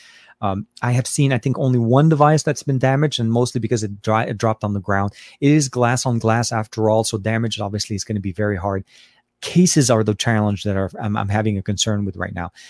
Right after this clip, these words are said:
What I'm seeing essentially is that we're seeing a plethora of, uh, basically skins and bumpers, but no true case can actually fit the Surface Duo because of the f-,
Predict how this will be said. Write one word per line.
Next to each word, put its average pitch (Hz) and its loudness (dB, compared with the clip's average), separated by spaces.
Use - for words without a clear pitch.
What 123 4
I'm 131 4
seeing 175 2
essentially 131 0
is 117 2
that 127 2
we're 120 2
seeing 135 -2
a 127 -4
plethora 139 0
of, 104 -6
uh, 104 -4
basically 104 -4
skins 139 -2
and 98 -6
bumpers, 110 0
but - -8
no 160 4
true 165 -2
case 165 0
can 123 -4
actually 123 -4
fit - -4
the 107 -6
Surface - -4
Duo 117 0
because 113 -4
of 180 -6
the 175 -6
f-, - -20